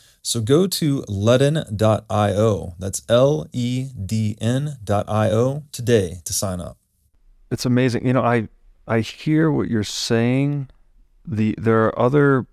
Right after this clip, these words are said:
Speaker 2: people that have shared their perspectives that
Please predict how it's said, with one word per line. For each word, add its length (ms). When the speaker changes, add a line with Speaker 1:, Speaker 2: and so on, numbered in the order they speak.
Speaker 2:
people 580
that 120
have 220
shared 300
their 100
perspectives 600
that 160